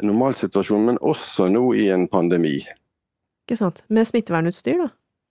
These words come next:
Speaker 2: Hvis de rykker ut.
Speaker 1: Eh,
Speaker 2: <laughs> Eller, ja.
Speaker 1: <laughs> ja,
Speaker 2: Og inn.
Speaker 1: ja, det,
Speaker 2: Ja. Ja.
Speaker 1: ja, det er jo klart at det, da må en jo, eh, ha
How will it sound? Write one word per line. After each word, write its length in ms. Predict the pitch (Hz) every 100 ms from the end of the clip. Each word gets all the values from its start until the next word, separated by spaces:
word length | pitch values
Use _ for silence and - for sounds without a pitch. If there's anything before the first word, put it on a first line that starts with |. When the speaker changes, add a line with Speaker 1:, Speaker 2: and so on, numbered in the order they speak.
| _ _ _ _ _ _
Speaker 2:
Hvis 120 | 220
de 100 | - 214
rykker 240 | 202 196
ut. 100 | 214 226 -
Speaker 1:
Eh, 80 | 202 -
Speaker 2:
<laughs> 100 | _
Eller, 180 | 226 208
ja. 160 | 202 202 208 -
Speaker 1:
<laughs> 280 | 196 135 151
ja, 60 | 139 - 247
Speaker 2:
Og 80 |
inn. 80 | 262
Speaker 1:
ja, 140 | 339 359
det, 160 | 269 220
Speaker 2:
Ja. 120 | 262 233 - _
Ja. 120 | 240 277 -
Speaker 1:
ja, 160 | 131 160 165
det 120 | 190
er 240 | 160 165
jo 140 | 147 117
klart 260 | 147 131
at 100 | 120
det, 540 | 131 139 117 107 104 98 - - - - -
da 160 | - 160
må 220 | 131 156 175
en 60 |
jo, 220 | 139 120 117
eh, 460 | 113 110 117 110
ha 140 | 104